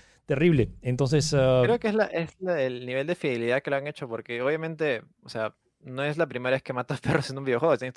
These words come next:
Speaker 2: Call of Duty también hay un montón
Speaker 1: Sí.
Speaker 2: de veces que
Speaker 1: Bueno,
Speaker 2: has matado perros,
Speaker 1: mi
Speaker 2: pues.
Speaker 1: mayor recomendación para esto es, si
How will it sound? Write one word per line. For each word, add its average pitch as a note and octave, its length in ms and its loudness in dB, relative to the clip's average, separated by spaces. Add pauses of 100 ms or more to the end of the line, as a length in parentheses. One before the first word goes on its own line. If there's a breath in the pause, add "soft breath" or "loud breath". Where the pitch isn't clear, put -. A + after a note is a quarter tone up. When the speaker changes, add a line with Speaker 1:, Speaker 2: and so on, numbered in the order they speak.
(120)
Speaker 2:
Call B2 200 2
of A#2+ 80 -4
Duty C#3+ 320 0
también A#2 320 -8
hay A#2 140 -8
un B2+ 80 -12
montón A#2+ 300 -4
Speaker 1:
Sí. A#2+ 60 -8
Speaker 2:
de A2 120 -2
veces A#2 260 -4
que - 80 -20
Speaker 1:
Bueno, C#3 140 4
Speaker 2:
has - 60 -8
matado G#2 240 -10
perros, D#3 140 2
Speaker 1:
mi A3+ 200 8
Speaker 2:
pues. - 20 4
Speaker 1:
mayor F#3+ 340 6
recomendación D#3 560 0
para C3 220 4
esto C#3+ 300 0
es, D3 300 2
si C#3+ 180 -4